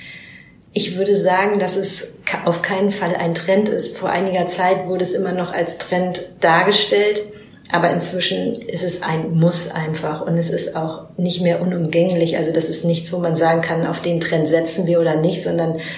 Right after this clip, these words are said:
es muss was getan werden. Und aus Respekt zum Planeten finde ich einfach, es ist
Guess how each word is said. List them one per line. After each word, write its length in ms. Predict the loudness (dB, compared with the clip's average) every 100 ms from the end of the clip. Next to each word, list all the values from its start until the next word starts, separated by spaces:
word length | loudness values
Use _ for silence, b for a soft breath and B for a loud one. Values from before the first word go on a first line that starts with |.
| B
es 160 | -2
muss 220 | -2 0 -2
was 180 | -2
getan 440 | -2 -2 0 0 0
werden. 340 | 0 0 -2 B B B
Und 240 | -2 0
aus 240 | 0 0 0
Respekt 380 | 0 0 0 0
zum 160 | 0
Planeten 640 | 0 0 0 0 -2 -2 -4
finde 300 | -2 -2 -2
ich 160 | -4
einfach, 440 | -4 -4 -2 -2 -2
es 140 | -2
ist 280 | -2 -4